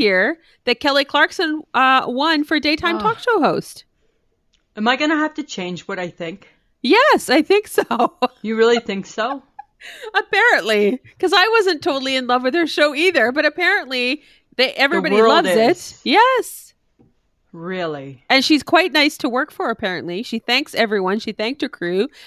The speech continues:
Speaker 1: She sh-, thanked all the people that, you know, helped her out while she was doing the show, and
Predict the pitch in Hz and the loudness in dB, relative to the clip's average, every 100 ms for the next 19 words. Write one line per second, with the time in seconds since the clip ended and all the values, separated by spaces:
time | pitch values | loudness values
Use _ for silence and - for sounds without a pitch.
0 | - - 220 - - _ 240 254 - - | -20 -6 -6 -6 -12 _ 0 0 -2 0
1 | 226 233 226 226 208 214 214 - _ 220 | 2 2 0 -6 -6 -2 -2 -4 _ -6
2 | 208 190 196 202 202 - 202 190 - _ | -2 -4 -4 -4 -4 -2 -2 -2 -6 _
3 | _ _ - 196 208 - - 208 202 - | _ _ 0 2 2 -2 -4 0 0 0
4 | 214 196 180 220 196 196 196 - 196 180 | -2 -2 -2 0 0 0 -4 -4 -2 0
5 | 220 233 175 170 | 0 -2 -2 -8